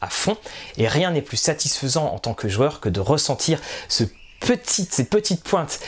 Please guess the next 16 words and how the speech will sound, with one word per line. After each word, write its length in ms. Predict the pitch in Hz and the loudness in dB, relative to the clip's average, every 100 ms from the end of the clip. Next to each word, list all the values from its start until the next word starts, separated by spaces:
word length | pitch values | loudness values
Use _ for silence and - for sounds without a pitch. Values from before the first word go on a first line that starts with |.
| - | -4
d'adrénaline 720 | - 156 - 156 120 143 170 117 | 0 2 2 2 4 4 2 2
qui 200 | - 131 | 0 0
vous 120 | 117 | 0
fait 220 | - 170 | 2 2
sortir 500 | - 139 - 170 147 | 2 -2 0 0 0
du 160 | 120 - | -2 -4
train-train 500 | - 127 - 185 - | -2 -2 0 -2 -2
de 140 | 120 156 | 0 2
votre 320 | 170 - 202 | 2 2 0
partie. 420 | - 151 - 226 - - - - - - | 0 -4 -4 -8 -8 -18 -12 -10 -6 -2
Alors 260 | 151 156 - | 0 0 0
comment 360 | - 220 240 - - - - - - | 2 4 2 -2 -14 -18 -18 -8 0
on 100 | 131 | 0
peut 160 | 120 208 | 2 2
les 280 | 160 120 | 2 2
amener 340 | 160 160 170 | 2 2 0